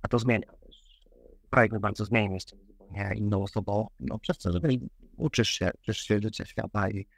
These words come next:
my tu narzekamy w Polsce, że mamy takie inne problemy, a potem jedziesz do Afryki, e, i widzisz ich problemy, twoje problemy stają się, wiesz, takie małe.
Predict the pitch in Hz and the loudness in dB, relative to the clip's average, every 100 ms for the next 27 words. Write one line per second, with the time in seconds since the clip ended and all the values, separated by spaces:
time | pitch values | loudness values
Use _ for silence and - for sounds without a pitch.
0 | _ - 107 107 104 101 104 98 98 98 | _ -10 0 2 4 2 0 0 0 -2
1 | - - 98 95 - 95 98 98 98 95 | -4 -2 0 0 -4 -4 -2 0 0 -2
2 | - 98 101 98 101 101 98 120 - _ | -2 -2 -2 -2 0 0 0 -2 -4 _
3 | _ - - - 107 98 95 95 - 104 | _ -10 -6 0 2 2 -2 -4 -2 -2
4 | - 143 - _ _ _ - 95 - 107 | 0 -2 -2 _ _ _ -4 -2 0 2
5 | 107 104 120 110 95 95 98 104 - _ | 2 2 2 0 0 0 0 0 -2 _
6 | - _ - _ 101 101 104 104 98 - | -20 _ -20 _ -4 0 2 2 0 0
7 | 101 - - _ _ 101 101 - - 104 | 0 0 -8 _ _ -8 -6 -6 -2 4
8 | 101 | 4